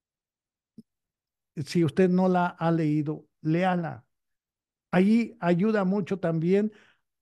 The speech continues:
a que entendamos qué estamos viviendo en el matrimonio,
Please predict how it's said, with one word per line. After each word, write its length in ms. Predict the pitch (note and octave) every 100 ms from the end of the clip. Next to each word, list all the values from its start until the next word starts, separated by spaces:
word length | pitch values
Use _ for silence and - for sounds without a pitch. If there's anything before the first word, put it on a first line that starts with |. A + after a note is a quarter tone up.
| _
a 380 | F3 E3+ F3 - _ _ _ - C3+ - -
que 180 | F3
entendamos 720 | E3+ D3+ E3 E3 F3+ F#3 G3 -
qué 320 | - F#3 F3
estamos 460 | E3+ - F#3 F3+ D#3
viviendo 640 | D3+ C#3+ D#3 D#3+ D#3+ D#3
en 140 | D3+
el 140 | D3 C#3
matrimonio, 760 | C#3 C3+ C#3 C#3 F3 F3+ C#3+